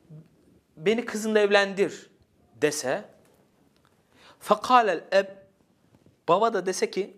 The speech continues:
"Kad zevvectüke." Tamam, ben kızımı seninle evlendirdim.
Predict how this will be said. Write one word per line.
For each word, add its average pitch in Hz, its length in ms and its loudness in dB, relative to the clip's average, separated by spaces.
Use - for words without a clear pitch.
"Kad 226 180 -4
zevvectüke." 226 840 -6
Tamam, 120 320 -4
ben 131 220 -8
kızımı 120 320 -12
seninle 131 380 -10
evlendirdim. 117 840 -8